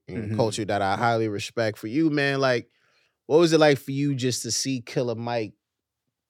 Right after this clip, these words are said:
Speaker 1: one of the, the best to ever do it, get
Speaker 2: Mm-hmm.
Speaker 1: that moment to where he literally swept,
Speaker 2: Yeah.
Speaker 1: swept the hip hop Grammys?
Speaker 2: Yeah.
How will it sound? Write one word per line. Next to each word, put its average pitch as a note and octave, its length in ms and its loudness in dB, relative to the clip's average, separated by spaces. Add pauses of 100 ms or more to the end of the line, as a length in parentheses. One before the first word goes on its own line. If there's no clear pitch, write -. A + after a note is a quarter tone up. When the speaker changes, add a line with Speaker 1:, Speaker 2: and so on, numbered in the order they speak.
(420)
Speaker 1:
one B2 220 -6
of A#2 80 -2
the, G#2 240 -2 (140)
the F#2+ 100 -8
best A2 420 0
to C3 80 -2
ever A2+ 220 -2
do A#2 300 -4
it, A2 160 -2 (400)
get A#2 280 0
Speaker 2:
Mm-hmm. G2 40 -14
Speaker 1:
that G#2 240 0
moment A#2 340 -6
to - 80 -8
where A2 120 -4
he C3 160 -4
literally A#2+ 420 0
swept, - 800 -6 (440)
Speaker 2:
Yeah. G2 380 -6
Speaker 1:
swept B2+ 600 0
the A#2+ 120 2
hip B2+ 240 0
hop B2 220 0
Grammys? A#2+ 640 -4
Speaker 2:
Yeah. G#2 240 -4